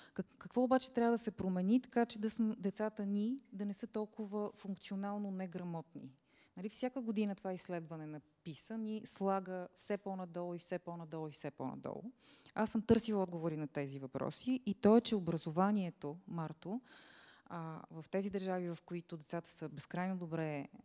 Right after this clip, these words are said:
а, грамотни и функционално грамотни, скандинавските основно, Финландия и така нататък,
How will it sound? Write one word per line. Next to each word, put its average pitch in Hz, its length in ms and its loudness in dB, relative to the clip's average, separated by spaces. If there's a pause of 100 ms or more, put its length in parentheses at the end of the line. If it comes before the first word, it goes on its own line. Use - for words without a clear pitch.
а, - 200 -12
грамотни 147 500 0
и 160 40 -2
функционално 160 680 -2
грамотни, 143 460 -2
скандинавските 170 760 -2
основно, 190 420 -4
Финландия 143 560 0
и 131 40 -4
така - 240 -4
нататък, 151 480 -4